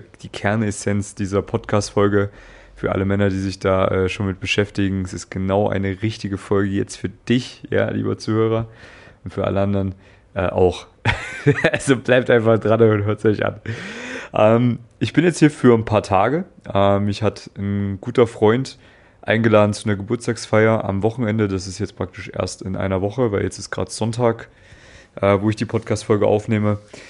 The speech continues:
Und ich dachte mir, ja, ich hänge einfach ein paar Tage dran und, äh, schaue mir die Stadt mal an, lerne hier auch mal ein paar Frauen kennen. Äh, es soll ja sehr schöne Frauen hier geben. Und ich, äh, lehne mich da ja immer interessiert nach vorne, wenn's schöne Frauen gibt und, äh, schaue mir das doch auch gerne mal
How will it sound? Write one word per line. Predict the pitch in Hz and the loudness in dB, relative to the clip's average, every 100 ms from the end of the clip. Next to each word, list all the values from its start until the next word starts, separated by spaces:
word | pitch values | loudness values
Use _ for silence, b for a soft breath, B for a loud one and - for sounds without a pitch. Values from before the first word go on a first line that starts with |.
| B B - | B B -10
Und | - 110 107 | 0 0 0
ich | 101 | 0
dachte | 117 104 110 | -2 -2 -4
mir, | 95 | 0
ja, | 92 | 2
ich | 101 - - - | 2 -2 -12 -10
hänge | 98 98 | -2 0
einfach | 95 101 | 2 0
ein | |
paar | 90 95 | 0 -2
Tage | - 92 92 | 0 0 0
dran | 90 92 95 | -2 -2 0
und, | 95 92 | -2 -2
äh, | 95 90 90 | 0 2 0
schaue | - 98 | -2 -2
mir | |
die | 92 | -2
Stadt | 90 104 107 | -2 -4 0
mal | 101 | -2
an, | 95 95 | 0 -2
lerne | 92 95 | -4 -2
hier | 98 | -4
auch | |
mal | 95 | -6
ein | 87 | -8
paar | 92 | -10
Frauen | - 98 101 98 | -10 -6 -6 -6
kennen. | 104 98 92 b b b b b - | -6 -6 -6 b b b b b -6
Äh, | 90 90 | -2 -2
es | 87 | 0
soll | 101 | 4
ja | 101 | 4
sehr | 98 98 | 4 2
schöne | - 104 | 2 -4
Frauen | - 104 101 | -2 -2 0
hier | 98 | -2
geben. | 95 123 127 123 b b b b _ - | 0 0 0 -6 b b b b _ -6
Und | 107 107 104 101 | -2 0 -2 -2
ich, | 101 - | -4 -2
äh, | 104 98 98 92 b b b b | -2 0 -2 -4 b b b b
lehne | 110 139 | 2 2
mich | 143 - | 2 4
da | 117 | 4
ja | |
immer | 113 120 127 | 4 2 0
interessiert | 120 - 110 131 127 | -2 -6 -2 -2 -2
nach | 123 | -4
vorne, | - 160 180 151 | 2 4 4 2
wenn's | 135 - | 0 -2
schöne | - 131 | -2 -2
Frauen | 123 123 127 139 | 0 2 2 2
gibt | 127 127 120 | -2 -4 -2
und, | 113 113 | 0 0
äh, | 113 110 107 | 2 4 4
schaue | 107 113 | 2 2
mir | 110 | 2
das | 101 | 0
doch | - 98 | -4 -4
auch | 95 95 | -4 -6
gerne | 101 95 92 | -6 -4 -4
mal | 92 92 | -4 -4